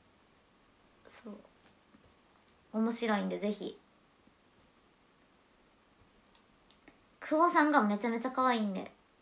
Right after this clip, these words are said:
白石くんもめちゃくちゃ可愛いんで。もうその二人の世界線が可愛すぎるので、ぜひぜひ。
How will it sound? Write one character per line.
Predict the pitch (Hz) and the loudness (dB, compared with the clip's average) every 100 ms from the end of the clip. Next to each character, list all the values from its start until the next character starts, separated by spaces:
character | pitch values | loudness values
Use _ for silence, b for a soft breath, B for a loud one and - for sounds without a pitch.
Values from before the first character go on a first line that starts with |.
| _ _ _ _ - _ _ _ b b b b | _ _ _ _ -20 _ _ _ b b b b
白 | - 302 392 | 0 6 8
石 | 392 - | 6 0
く | 233 | 0
ん | 214 | 0
も | 202 | 2
め | 202 214 | 2 2
ち | |
ゃ | 254 | 0
く | 277 | 0
ち | 277 | 0
ゃ | 294 | 2
可 | 294 | 6
愛 | 277 262 | 8 6
い | |
ん | 214 | 2
で。 | 190 - _ _ _ B B B B | -6 -10 _ _ _ B B B B
も | |
う | 254 | -2
そ | 330 | 2
の | 370 | 0
二 | 311 - 415 | 2 8 10
人 | 381 262 | 10 4
の | 226 208 | 0 -2
世 | - 269 | -4 0
界 | 294 285 | 4 4
線 | 285 294 254 247 | 4 0 0 0
が | 247 226 | -2 -2
可 | - 247 | -4 -2
愛 | 240 262 | -2 -2
す | 254 | -4
ぎ | 233 | -6
る | 220 | -4
の | 214 - | -6 -8
で、 | 180 - _ _ _ - _ _ b b b b - | -10 -14 _ _ _ -20 _ _ b b b b -20
ぜ | - | -14
ひ | 196 202 | -12 -12
ぜ | 185 | -12
ひ。 | 190 - | -12 -14